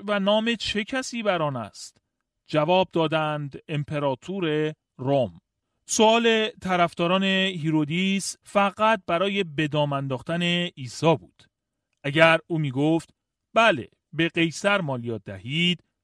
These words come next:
پس به قیصر بیشتر از موسی و مسیح موعود اهمیت داده بود. و اگر می‌گفت: «نه، به قیصر مالیات ندهید»،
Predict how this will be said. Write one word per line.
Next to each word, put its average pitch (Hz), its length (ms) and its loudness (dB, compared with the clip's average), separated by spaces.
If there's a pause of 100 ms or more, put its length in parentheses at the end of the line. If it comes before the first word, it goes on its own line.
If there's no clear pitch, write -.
(100)
پس 196 320 0 (100)
به 165 140 0 (100)
قیصر 190 680 -2 (320)
بیشتر 175 500 -4
از 277 200 -2
موسی 180 600 2 (160)
و 165 120 4
مسیح 160 640 0
موعود 156 640 0 (220)
اهمیت 151 680 0
داده 127 260 -4
بود. 110 340 -12 (260)
و 208 80 0
اگر 247 240 2
می‌گفت: 208 480 2
«نه، 220 460 2
به 170 160 0
قیصر 160 460 0
مالیات 135 540 -4
ندهید»، 131 840 -2